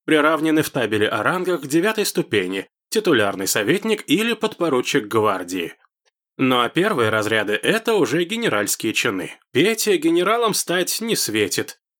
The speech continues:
Он и до седьмого разряда с трудом дотянулся, но дотянулся. И теперь его цель – за год шестого разряда добиться. Впрочем, разряды кадетам не присваиваются, только при окончании академии вместе с вручением мажеского перстня.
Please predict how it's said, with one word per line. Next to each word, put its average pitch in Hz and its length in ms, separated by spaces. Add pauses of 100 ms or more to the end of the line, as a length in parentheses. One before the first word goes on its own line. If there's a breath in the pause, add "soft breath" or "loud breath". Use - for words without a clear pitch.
Он 143 240
и 139 40
до 139 100
седьмого 147 400
разряда 156 460
с - 60
трудом 107 320
дотянулся, 104 720 (140)
но 139 400
дотянулся. 110 840 (520)
И 135 100
теперь 131 380
его 120 240
цель – 156 460
за 120 280
год 101 400
шестого 120 540
разряда 165 420
добиться. 92 540 (380)
Впрочем, 185 600
разряды 135 540
кадетам 175 600
не 240 80
присваиваются, 117 960 (260)
только 165 240
при 165 120
окончании 156 600
академии 143 720
вместе 123 360
с - 80
вручением 127 560
мажеского 131 640
перстня. 90 580